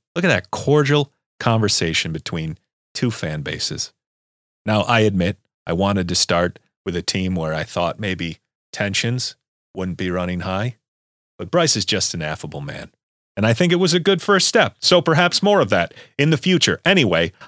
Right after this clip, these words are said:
onward. More Cavs podcast coming. If you enjoyed what you heard, please like, subscribe, rate the podcast. Also, check out the Pistons Pulse. Like that, throw that a review, subscribe. Let Bryce know that his time wasn't wasted 'cause I sucked up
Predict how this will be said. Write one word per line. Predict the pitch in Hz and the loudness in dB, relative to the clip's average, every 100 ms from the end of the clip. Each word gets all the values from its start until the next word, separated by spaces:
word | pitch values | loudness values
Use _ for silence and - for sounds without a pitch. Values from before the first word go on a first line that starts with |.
| - | -4
onward. | 151 165 131 92 80 | 2 4 4 2 0
More | 117 190 | 2 2
Cavs | - 180 160 | 2 2 2
podcast | - 143 139 - 120 107 | 2 2 2 2 2 2
coming. | - 101 98 - - | 0 -2 -2 -6 -6
If | 107 101 | -2 -2
you | 101 | -2
enjoyed | 101 131 151 135 | 0 2 2 2
what | 127 | 0
you | 92 | 0
heard, | 98 87 82 _ _ - | -2 -4 -4 _ _ -6
please | 123 98 76 - - | 0 0 0 -6 -2
like, | 101 120 117 _ _ - | 2 2 0 _ _ -8
subscribe, | - 90 - 113 110 107 - _ - | -4 -2 2 4 4 0 -4 _ -4
rate | 101 120 - | 2 2 2
the | |
podcast. | 110 107 101 - 101 92 - | -2 0 0 0 0 0 0
Also, | 120 123 - 120 113 110 _ _ _ | 2 4 4 4 4 0 _ _ _
check | - 139 147 | 0 2 2
out | 131 | 0
the | 113 | -2
Pistons | 120 113 - 95 | 0 2 2 -2
Pulse. | - 101 92 - _ _ - | 2 2 2 -2 _ _ -2
Like | 127 117 | 0 2
that, | 113 104 - | 0 0 2
throw | 135 | 0
that | 127 113 | 2 2
a | 104 | 0
review, | 87 85 85 87 _ - | -2 -2 -4 -6 _ -8
subscribe. | - 92 127 107 101 | -4 -2 0 0 2
Let | 135 - | 0 0
Bryce | 120 110 - | 0 2 0
know | 95 | -2
that | 90 90 | -4 0
his | 87 | -2
time | - 107 101 87 | 0 -4 -4 -4
wasn't | 101 98 82 | -4 -4 -6
wasted | 80 78 - - | -6 -6 -8 -6
'cause | 110 104 | -4 0
I | 104 | 0
sucked | - 131 - | 0 0 0
up | 110 101 | 0 -2